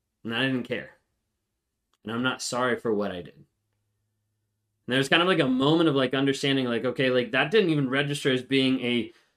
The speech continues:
bad thing of, like, being with me because I'm married. I mean, it was my fault. I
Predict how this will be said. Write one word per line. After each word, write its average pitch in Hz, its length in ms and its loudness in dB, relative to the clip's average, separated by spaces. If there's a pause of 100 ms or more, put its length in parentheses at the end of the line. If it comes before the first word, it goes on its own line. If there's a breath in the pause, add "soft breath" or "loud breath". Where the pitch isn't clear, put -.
(140)
bad 135 320 2
thing 180 400 2
of, 127 100 -4
like, 113 220 -2
being 131 260 2
with 127 200 0
me 151 260 4
because 120 320 -4
I'm 117 140 -4
married. 151 340 0
I 139 80 -2
mean, 117 140 -2
it 117 60 -2
was 120 140 -2
my 135 200 0
fault. 151 280 2
I 107 120 -2